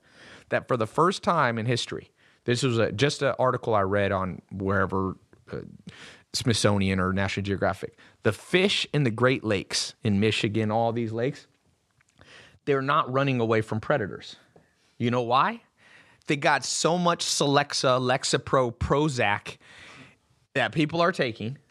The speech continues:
They're peeing it into the toilet. It's slowly making its way into the rivers and lakes. And every fish – that they're basically measuring in, in lakes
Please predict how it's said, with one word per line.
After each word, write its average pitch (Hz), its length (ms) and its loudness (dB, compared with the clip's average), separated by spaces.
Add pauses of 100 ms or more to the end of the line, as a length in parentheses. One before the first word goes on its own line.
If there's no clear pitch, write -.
(720)
They're 156 160 4
peeing 233 640 0
it 202 220 -2
into 175 340 2
the 190 260 0 (140)
toilet. 147 500 0 (960)
It's - 380 2 (600)
slowly 208 680 2
making 185 400 0
its - 260 -2
way 151 380 2
into 185 460 2
the 160 120 4
rivers 123 720 -2 (280)
and 135 300 -2
lakes. 139 460 -2 (420)
And 147 160 2 (160)
every 185 360 2
fish – - 460 0 (180)
that 151 140 4
they're 143 160 4
basically 135 460 0
measuring 117 500 2 (540)
in, 131 320 2 (140)
in 123 360 0
lakes 117 380 2